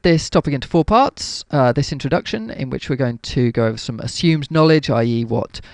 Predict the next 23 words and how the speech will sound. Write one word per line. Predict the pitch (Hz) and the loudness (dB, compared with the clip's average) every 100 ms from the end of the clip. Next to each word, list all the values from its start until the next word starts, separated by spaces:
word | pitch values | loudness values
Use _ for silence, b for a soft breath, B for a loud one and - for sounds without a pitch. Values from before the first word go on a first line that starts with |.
| B - | B 2
redox | 151 156 147 - | 6 6 6 2
is, | 139 123 | 0 2
what | 123 | -4
half | - 127 123 120 | -2 0 0 0
equation | - 120 120 113 | 0 -2 -2 -2
is, | 107 - - | -4 -4 -10
and | 110 | -10
a | |
basic | - 107 - | -8 -10 -8
understanding | 107 117 107 98 | -10 -6 -6 -6
of | 110 | 0
voltage. | 139 135 135 - b b b - | 2 2 -2 -4 b b b -2
Then | 247 220 | 0 2
looking | 185 - | 0 0
at | 123 | 0
the | |
bigger | 131 123 | 0 0
picture, | - - 127 | 0 0 -2
why | 113 120 123 | 0 2 4
do | 113 | 2
we | 110 | 0
want | 110 101 | -4 -4
to | 104 107 | -4 -4